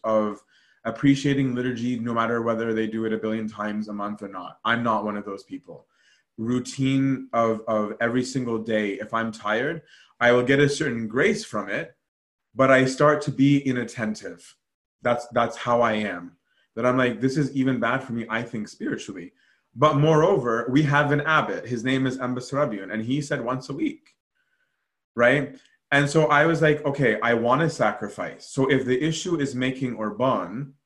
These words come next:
I'll make Orban." It's not about how much sleep I get or I don't get. Like, it's not about that. So I got saved 'cause I didn't know what to do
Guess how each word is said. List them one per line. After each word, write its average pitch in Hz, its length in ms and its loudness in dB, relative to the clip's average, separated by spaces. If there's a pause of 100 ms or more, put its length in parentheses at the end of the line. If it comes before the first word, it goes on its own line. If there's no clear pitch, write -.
(680)
I'll 127 140 2
make 160 200 2
Orban." 110 420 -2 (580)
It's 123 160 -4
not 143 180 6
about 143 480 4 (240)
how 131 160 0
much 139 220 2
sleep 135 340 0
I 123 80 2
get 123 240 0
or 120 100 4
I 117 60 0
don't 113 240 -2
get. 113 140 0
Like, 113 140 -2
it's 110 120 -6
not 110 140 -4
about 104 240 -8
that. 87 300 -14 (480)
So 135 520 0 (320)
I 135 160 6
got 160 240 4
saved 135 560 0
'cause 127 100 -4
I 120 40 2
didn't 135 160 0
know 131 80 0
what 117 120 -4
to 110 80 -12
do 104 380 -6